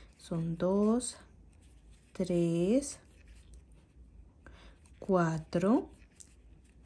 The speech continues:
cinco, seis, tenemos ahí seis. Ahora aquí donde está el aumento tejemos siete,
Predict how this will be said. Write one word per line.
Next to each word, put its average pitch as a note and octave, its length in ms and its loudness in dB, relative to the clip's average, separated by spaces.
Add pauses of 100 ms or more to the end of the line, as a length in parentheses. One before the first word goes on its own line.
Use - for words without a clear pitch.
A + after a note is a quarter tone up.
cinco, F3+ 1000 -2 (1160)
seis, F3 1000 0 (720)
tenemos E3+ 440 -6
ahí E3+ 180 -8
seis. A#3 500 0 (1800)
Ahora F#3+ 600 0 (120)
aquí G#3+ 480 -2 (260)
donde F3 260 0
está F#3 160 0
el G3 100 4
aumento A3 600 4
tejemos F3 540 -8
siete, B3 680 4